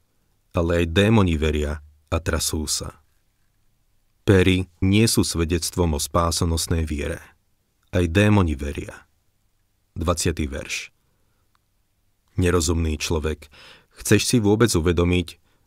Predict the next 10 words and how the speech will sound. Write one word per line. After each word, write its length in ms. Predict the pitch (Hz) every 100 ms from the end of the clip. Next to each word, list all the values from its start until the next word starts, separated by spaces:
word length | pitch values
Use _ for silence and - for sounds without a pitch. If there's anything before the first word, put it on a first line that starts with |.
| _
že 240 | 80 85 78
viera 320 | 92 110 95
bez 160 | 90 -
skutkov 400 | 95 - 95 92
je 80 |
neúčinná? 880 | 80 73 73 76 95 90 87 - - _ _ _ _ _ _ _ _ _ _ _ _ _ _ _
Pokiaľ 480 | - 127 113 85 78 -
ide 240 | 87 90
o 80 | 82
svet, 480 | 82 - 87 90 -